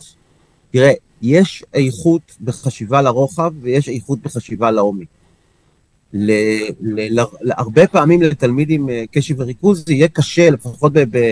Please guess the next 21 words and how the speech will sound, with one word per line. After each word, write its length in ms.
בתחומי 240
דעת 240
אקדמיים, 500
לעשות 340
חשיבת 840
עומק. 400
היא 200
דורשת 440
ריכוז, 420
אבל 360
יש 260
משהו 360
בקופצנות 1300
הרוחבית, 680
שגם 200
יכולה 400
להיות 220
פוטנציאל 680
לאנשי 580
אשכולות, 480
שמתעניינים 800